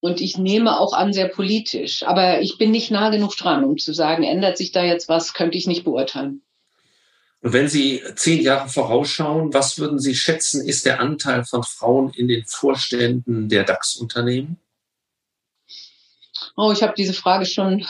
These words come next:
Speaker 1: so oft falsch beantwortet. Also zumindest die Frage, wann kommt die erste C E O? Da habe ich, glaub ich, irgendwann mal zweitausendsiebzehn gesagt.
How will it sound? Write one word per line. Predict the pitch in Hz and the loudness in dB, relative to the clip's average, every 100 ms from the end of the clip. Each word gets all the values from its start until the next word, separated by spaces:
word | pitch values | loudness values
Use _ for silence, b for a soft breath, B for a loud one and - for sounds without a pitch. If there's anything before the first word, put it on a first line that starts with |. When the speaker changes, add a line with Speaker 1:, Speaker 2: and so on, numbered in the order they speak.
| B | B
Speaker 1:
so | - 208 190 | -2 0 0
oft | 170 | -2
falsch | - 180 175 | 2 0 2
beantwortet. | 160 156 190 156 143 143 139 | -2 -2 -2 0 0 2 0
Also | 143 165 160 | 0 0 -2
zumindest | 175 180 185 175 190 | 0 0 0 -2 -4
die | 175 | -2
Frage, | - 180 180 160 | 0 2 2 2
wann | 160 190 | 0 0
kommt | 185 180 | -2 0
die | 165 | 0
erste | 156 196 208 170 | 2 0 -2 -6
C | - 165 160 | -4 0 2
E | 131 | 4
O? | 160 180 | 4 4
Da | 165 | 2
habe | 175 175 | -2 -6
ich, | - | -2
glaub | 156 | 0
ich, | 165 - | 0 -2
irgendwann | 180 202 165 | -2 -2 0
mal | 165 151 | 0 0
zweitausendsiebzehn | 160 165 165 160 156 202 - 147 | -2 -2 -2 -2 -4 -6 -4 0
gesagt. | 147 156 165 202 - | 0 0 0 0 -4